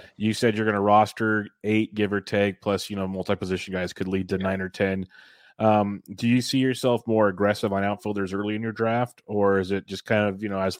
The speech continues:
Speaker 1: the flow goes, if it's a shortstop, third base, you don't, as long as your grid gets made, you're good, or do you kind of focus
Speaker 2: Yeah.
Speaker 1: on certain positions over others?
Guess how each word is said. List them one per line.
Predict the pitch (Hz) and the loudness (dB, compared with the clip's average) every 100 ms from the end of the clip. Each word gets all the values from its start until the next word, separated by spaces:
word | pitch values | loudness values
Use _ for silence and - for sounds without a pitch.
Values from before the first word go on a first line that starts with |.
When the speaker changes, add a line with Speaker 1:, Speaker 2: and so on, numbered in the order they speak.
| - | -2
Speaker 1:
the | 104 | -2
flow | - 131 113 | 2 2 2
goes, | 92 92 | -2 -8
if | 90 | -10
it's | 92 | -8
a | 95 | -2
shortstop, | 120 107 - 104 | 0 0 0 -2
third | 107 101 | 0 0
base, | 101 98 | 0 0
you | 101 | -2
don't, | 98 - - - - | -4 -8 -20 -20 0
as | |
long | 127 147 | 2 4
as | 127 | 2
your | 120 | 0
grid | 95 110 113 | 2 4 4
gets | 104 95 - | 2 -4 0
made, | 104 104 107 | 0 2 2
you're | 110 | -2
good, | 104 117 120 | 2 4 4
or | 104 | 2
do | 101 | -2
you | 98 | -2
kind | 107 | -4
of | 95 | -6
focus | - 110 90 90 | -4 -4 -2 -2
Speaker 2:
Yeah. | 98 | -4
Speaker 1:
on | |
certain | 90 101 95 | -4 -8 -8
positions | 92 98 - 92 | -6 -4 -4 -4
over | 92 87 | -4 -4
others? | 82 73 - | -12 -14 -20